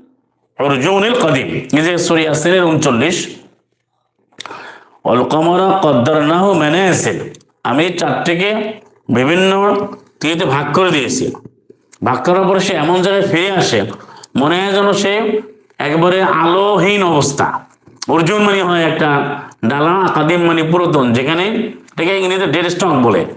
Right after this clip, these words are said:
অর্থাৎ যার চতুর্পাশে অন্ধকার, অন্ধকারে ছেয়ে যায়। লক্ষ্য করো, অন্ধকারের কুণ্ডলী মানে অমাবস্যা। অমাবস্যা থেকে আলো,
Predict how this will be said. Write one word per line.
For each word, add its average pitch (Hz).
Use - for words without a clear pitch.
অর্থাৎ 147
যার 170
চতুর্পাশে 220
অন্ধকার, 185
অন্ধকারে 185
ছেয়ে 170
যায়। -
লক্ষ্য 170
করো, -
অন্ধকারের 202
কুণ্ডলী 185
মানে 202
অমাবস্যা। 190
অমাবস্যা 180
থেকে 202
আলো, 208